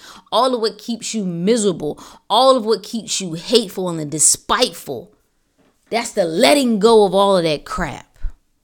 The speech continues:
It just don't matter. I, I don't know what a lot of people did or didn't do. There are certain people, I've had phone calls in the last year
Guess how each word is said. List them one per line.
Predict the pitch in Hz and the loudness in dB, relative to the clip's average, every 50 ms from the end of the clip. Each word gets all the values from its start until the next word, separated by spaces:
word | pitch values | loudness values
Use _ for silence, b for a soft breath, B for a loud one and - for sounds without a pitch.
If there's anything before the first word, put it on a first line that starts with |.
| _ _ _ _ _ | _ _ _ _ _
It | - 190 156 | -10 -8 -4
just | - 185 170 147 143 | -4 -4 -4 -4 -4
don't | - 180 165 156 - | -6 -6 -6 -4 -8
matter. | 151 165 160 156 143 143 - - - 139 - _ _ _ _ _ _ _ _ _ _ _ _ _ _ _ _ _ _ _ _ _ | -8 -8 -8 -8 -10 -12 -14 -16 -20 -20 -20 _ _ _ _ _ _ _ _ _ _ _ _ _ _ _ _ _ _ _ _ _
I, | - - 190 196 170 180 | -6 -4 -2 -2 -2 -2
I | |
don't | 190 190 185 185 | -2 -4 -4 -4
know | 180 175 | -4 -2
what | 175 170 165 | -2 -2 -2
a | 165 | -2
lot | 165 151 156 156 | -2 -2 -2 -4
of | 143 - | -6 -6
people | - 165 139 139 147 | -8 -10 -8 -8 -8
did | 139 139 143 135 131 120 113 - - - _ _ _ _ _ _ _ _ _ _ | -8 -6 -6 -8 -8 -10 -12 -16 -18 -20 _ _ _ _ _ _ _ _ _ _
or | - 170 160 147 | -6 -4 -4 -4
didn't | 135 160 147 143 - 131 135 120 | -2 -4 -6 -6 -6 -8 -10 -12
do. | 123 127 123 - - - - - - _ _ _ _ _ _ _ _ _ _ _ _ _ _ _ | -12 -12 -14 -14 -16 -20 -20 -20 -20 _ _ _ _ _ _ _ _ _ _ _ _ _ _ _
There | - 180 185 | -6 -4 -4
are | 165 | -2
certain | 147 - - 220 214 190 185 180 | -2 0 0 0 0 0 -2 -4
people, | 190 220 202 185 190 190 190 185 185 185 b b b b b b | -6 -6 -6 -4 -4 -4 -4 -4 -6 -10 b b b b b b
I've | - 147 185 202 | -2 0 0 0
had | 214 233 196 175 165 156 | 0 0 0 0 0 0
phone | - - 190 196 196 190 190 | -2 -4 -4 -4 -4 -6 -8
calls | 190 220 185 180 185 185 185 190 185 185 185 | -6 -4 -4 -2 -2 -2 -2 -2 -2 -4 -6
in | - 165 170 | -10 -12 -12
the | 165 | -8
last | 165 170 175 180 175 170 170 180 185 - | -6 -4 -2 -2 -2 -2 -4 -4 -6 -6
year | 202 202 202 190 190 196 196 196 | -6 -4 -2 -2 -4 -4 -6 -10